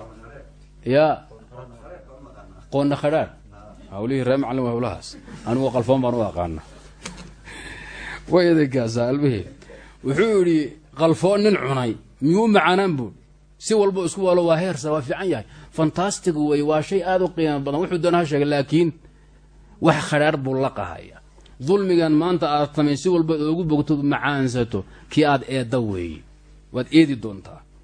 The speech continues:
"Wa hal yaladhu," ma macaanaadaa wey. Ma, ama ma u macaanaadaa. "Madaaqa al-mar'i,"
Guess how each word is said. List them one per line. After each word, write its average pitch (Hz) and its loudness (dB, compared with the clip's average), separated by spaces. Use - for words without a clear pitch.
"Wa 117 -4
hal 160 4
yaladhu," 135 0
ma 139 -2
macaanaadaa 117 0
wey. 95 -6
Ma, 113 2
ama 131 0
ma 131 2
u 156 0
macaanaadaa. 107 -2
"Madaaqa 135 0
al-mar'i," 123 0